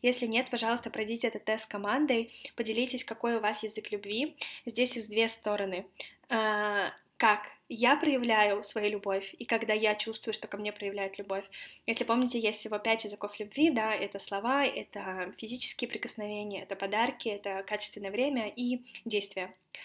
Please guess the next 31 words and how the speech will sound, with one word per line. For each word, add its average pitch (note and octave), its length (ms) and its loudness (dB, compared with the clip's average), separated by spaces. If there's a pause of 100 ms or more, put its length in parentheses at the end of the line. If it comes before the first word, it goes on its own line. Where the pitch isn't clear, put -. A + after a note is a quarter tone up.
(400)
И A#3 320 4
здесь C4 220 4
вы B3+ 60 4
можете A#3 240 2
как - 140 -10
раз-таки A3 280 -6
на G#3 80 0
слайде G#3+ 260 -2
тоже G3+ 220 -4
прочитать, - 680 -4
э, G3+ 480 -2
как G#3+ 180 0
это G#3 140 -4
считывается, D4+ 960 2
как G#3+ 300 0
действовать A3 500 0
по G#3+ 80 -4
отношению G#3+ 380 -4
к - 40 -20
человеку, G#3+ 440 -4
у - 40 -18
которого G3 540 -6 (240)
данный G#3 400 2
язык - 260 -10
любви, C4 440 2 (300)
и E4 80 6
каких C4 300 0
вещей B3+ 220 4
точно A3 280 0
нужно G#3 280 -4
избегать. F#3+ 440 -4